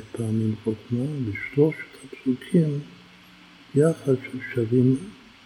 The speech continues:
אקיה, עשרים ואחת פעמים חוכמה, כלומר שהערך הממוצע של כל פסוק זה שבע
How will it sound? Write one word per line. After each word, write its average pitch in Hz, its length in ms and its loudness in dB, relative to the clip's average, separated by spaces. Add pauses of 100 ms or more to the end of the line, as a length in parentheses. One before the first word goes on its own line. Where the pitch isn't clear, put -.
(760)
אקיה, 123 520 2 (1080)
עשרים 120 360 2
ואחת 117 520 -2
פעמים 107 220 -2 (100)
חוכמה, 101 260 -6 (120)
כלומר 113 200 0 (140)
שהערך 120 320 0
הממוצע 123 800 0
של 113 80 -2
כל 120 180 -10 (140)
פסוק 135 420 -4 (800)
זה 110 100 4 (320)
שבע 151 480 2